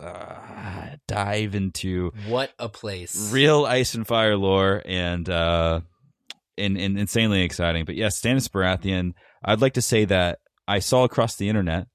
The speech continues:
Speaker 1: it's been a day since the episode has aired, and we received, an, again, an incredible amount of feedback. It has been, uh, a fabulous few days in the community.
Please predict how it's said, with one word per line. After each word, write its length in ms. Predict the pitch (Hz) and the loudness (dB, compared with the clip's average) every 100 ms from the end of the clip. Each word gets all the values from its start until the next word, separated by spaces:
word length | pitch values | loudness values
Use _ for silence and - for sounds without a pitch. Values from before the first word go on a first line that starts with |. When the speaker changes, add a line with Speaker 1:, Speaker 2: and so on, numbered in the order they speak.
| 90 | -10
Speaker 1:
it's 120 | - | -6
been 480 | 101 98 95 95 95 | -2 0 0 0 -2
a 100 | 92 | -4
day 240 | 87 107 | 0 0
since 240 | 101 - 92 | 0 -2 -4
the 100 | 92 | -4
episode 460 | 90 87 87 82 | -4 -4 -2 -2
has 240 | 85 85 - | -2 -4 -6
aired, 400 | 80 78 73 80 - _ _ - | -4 -2 -2 -6 -10 _ _ -6
and 320 | 92 87 85 | -2 0 0
we 80 | 85 | -2
received, 560 | 82 - 87 85 78 - | -2 -2 -2 -2 -4 -6
an, 240 | 87 87 - - - | -4 -4 -8 -18 -8
again, 460 | 98 98 92 85 87 | -6 -2 0 -2 -4
an 100 | 92 | -6
incredible 400 | 87 104 98 95 | -2 -2 0 0
amount 200 | 90 87 | 0 -2
of 60 | - | -6
feedback. 500 | 82 73 80 78 - | -8 -6 -6 -6 -8
It 80 | 82 | -6
has 180 | 85 | -4
been, 420 | - 87 85 85 78 _ _ - | -4 -2 -2 -4 -6 _ _ -6
uh, 300 | 85 82 80 | -2 0 -2
a 100 | 78 | -6
fabulous 500 | - - - 92 82 | -6 -4 -2 0 -2
few 200 | - 85 | -4 -4
days 260 | 80 78 78 | -2 -2 -4
in 60 | |
the 60 | 73 | -8
community. 520 | - 73 71 73 90 | -6 -6 -6 -6 -8